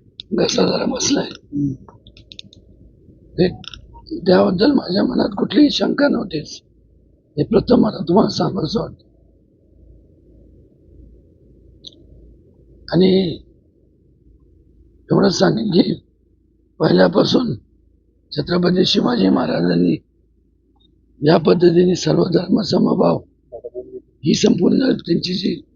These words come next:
Speaker 1: संकल्पना राबवली, त्याच तोच विचार उराशी बाळगून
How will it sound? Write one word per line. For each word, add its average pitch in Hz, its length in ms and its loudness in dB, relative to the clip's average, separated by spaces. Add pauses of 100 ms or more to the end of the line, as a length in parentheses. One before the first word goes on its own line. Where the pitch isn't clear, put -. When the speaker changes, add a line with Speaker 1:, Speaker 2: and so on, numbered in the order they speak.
(100)
Speaker 1:
संकल्पना 175 680 -2 (800)
राबवली, 170 420 4 (1300)
त्याच 180 240 0 (1040)
तोच 170 340 -2
विचार - 320 4 (260)
उराशी 110 360 -2
बाळगून - 420 0